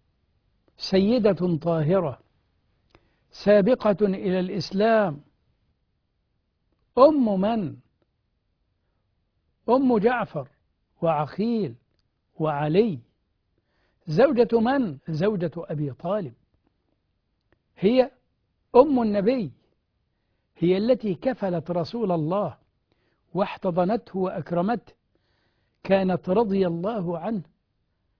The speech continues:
تقدم رسول الله على ولدها. لما ماتت أمه وعمره ست سنوات،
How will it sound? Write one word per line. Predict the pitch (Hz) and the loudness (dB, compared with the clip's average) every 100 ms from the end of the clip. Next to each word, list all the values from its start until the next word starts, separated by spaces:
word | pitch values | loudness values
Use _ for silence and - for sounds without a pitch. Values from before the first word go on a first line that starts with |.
| _ | _
تقدم | - - 190 165 135 131 240 208 | -8 -6 -4 -4 -4 -4 -2 -2
رسول | 175 160 - 262 208 | -2 -6 -4 -2 0
الله | 175 156 240 190 180 | 0 0 -2 -2 -2
على | 160 226 180 | -2 -4 -2
ولدها. | 160 151 147 170 175 131 - _ _ _ _ _ _ _ _ | -2 -2 -2 -2 -4 -8 -14 _ _ _ _ _ _ _ _
لما | 156 175 185 190 | -2 0 0 0
ماتت | 233 226 196 - | 0 0 -4 -6
أمه | 220 208 165 135 - _ _ _ _ _ | -2 -2 -2 -6 -12 _ _ _ _ _
وعمره | 156 165 220 233 190 135 131 127 _ _ _ _ _ | -2 0 0 0 0 -2 -4 -10 _ _ _ _ _
ست | - 233 247 _ 185 | -6 -4 -4 _ -10
سنوات، | - 175 170 202 233 | -6 -4 -4 -4 -6